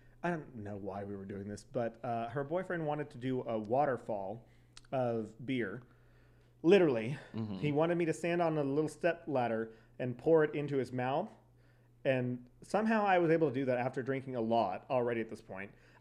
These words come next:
Speaker 1: Uh, so then he wanted to do the same thing to me, but he just, like, poured it in my ear somehow, even though I had my head on the ground and poured it in my ear. Well, let me get to the story. So, <laughs> so when he got in my ear, I, like, got up and went out to the front door, and my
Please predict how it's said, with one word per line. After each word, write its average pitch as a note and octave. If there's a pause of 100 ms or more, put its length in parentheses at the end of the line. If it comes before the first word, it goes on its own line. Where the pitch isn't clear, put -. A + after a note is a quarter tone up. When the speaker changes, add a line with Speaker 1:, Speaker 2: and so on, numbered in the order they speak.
Speaker 1:
Uh, A#2+
so D3+
then F3
he F3+
wanted F3+
to D#3+
do E3
the D3
same D#3+
thing D#3
to C3
me, D3
but A#2+
he B2
just, B2+
like, A#2+
poured C#3
it C#3+
in C3
my A#2+
ear A2
somehow, G3 (520)
even C#3
though D3
I C3+
had C#3+
my C3+
head E3
on D#3
the C#3+
ground C3
and C3+
poured C#3+
it -
in C3+
my B2+
ear. C#3 (180)
Well, D3+ (300)
let D#3
me D#3+
get C#3
to B2
the A2+
story. F#2+ (200)
So, F3+ (540)
<laughs> -
so G#3+ (100)
when F3
he F3+
got A#3
in G3
my F3
ear, F#3+
I, E3
like, D#3
got D#3
up F3
and D3
went D#3+
out D#3+
to C#3+
the C3+
front C3
door, D3
and C3+
my A#2